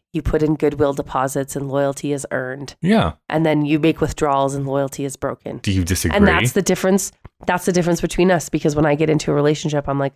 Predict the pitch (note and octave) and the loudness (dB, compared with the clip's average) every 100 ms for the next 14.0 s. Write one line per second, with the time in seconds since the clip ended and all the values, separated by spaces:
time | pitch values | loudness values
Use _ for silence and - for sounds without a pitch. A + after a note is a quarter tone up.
0 | - - D3+ D3 D3 - B2+ C#3+ D3+ D3 | -6 2 2 2 0 2 0 -2 0 0
1 | D3 - D3+ C#3 C#3+ F3+ - - C3+ D3 | 0 0 0 2 2 2 0 -6 0 0
2 | D#3 - D3 - D3 D#3 E3 C#3+ C#3 C#3+ | 0 -2 -4 -4 0 0 2 0 0 -4
3 | - D#3 F3+ D3+ A2+ _ _ _ _ - | -4 0 0 2 -2 _ _ _ _ -4
4 | D3 D3+ D3 D3 G3+ G#3+ - D3+ D3 - | 2 4 4 4 4 2 0 2 2 2
5 | - D#3 D#3 D3 A3 - B2+ - _ _ | 0 2 2 0 -2 0 -2 -4 _ _
6 | - - D#3 D#3+ G#3 G3 C#3 - F#3+ F#3 | -8 -2 2 4 4 2 0 -2 -2 -2
7 | - F3 F3 F#3 F3 F3 F3 E3 E3 F#3+ | 0 0 2 0 4 4 4 4 2 2
8 | D3+ - _ _ _ F3 E3+ D3+ - D#3+ | 0 -4 _ _ _ 2 2 2 0 0
9 | E3 E3 E3+ G#3+ A#3 F3 - D#3+ D#3 D#3 | 0 0 0 0 2 0 0 0 4 4
10 | D3 D3 C#3+ C#3+ - A#3+ D#3 D3+ - F3+ | 4 4 2 0 0 2 2 0 0 -2
11 | E3+ F#3 G3 C3+ A#2+ C#3 D3+ D3+ - G3 | 0 0 2 2 0 0 2 2 2 0
12 | D#3+ C#3+ C#3+ D#3+ F3 D#3 C#3 C#3+ D3+ F3 | 2 2 2 2 2 4 4 2 2 0
13 | D#3 C#3+ C#3 C#3+ C#3+ D#3 E3 D#3 C3+ C#3 | 2 -2 -2 0 2 2 2 0 0 -2